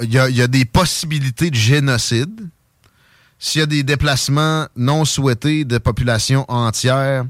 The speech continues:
puis on swipe un, une région de ses occupants, c'est du, c'est dans, c'est dans la même,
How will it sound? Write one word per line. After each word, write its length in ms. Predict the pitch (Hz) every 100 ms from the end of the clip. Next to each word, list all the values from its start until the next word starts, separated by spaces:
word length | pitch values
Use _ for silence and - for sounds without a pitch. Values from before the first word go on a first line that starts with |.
| - _ _ _ -
puis 220 | 120 120
on 160 | 110
swipe 640 | 104 - 123 180 143 131 - -
un, 680 | 110 104 101 98 92 98
une 100 | 98
région 760 | 104 123 131 107 123 139 147 143 - _ _ -
de 100 | 113
ses 340 | - 113 98
occupants, 520 | 131 - - 139 147 156 _ _ _ _ _ _ -
c'est 360 | - - 147
du, 100 | 123
c'est 280 | 110 113 131
dans, 220 | 123 127 117
c'est 180 | -
dans 180 | 123 120
la 160 | 120 113
même, 360 | 139 151 139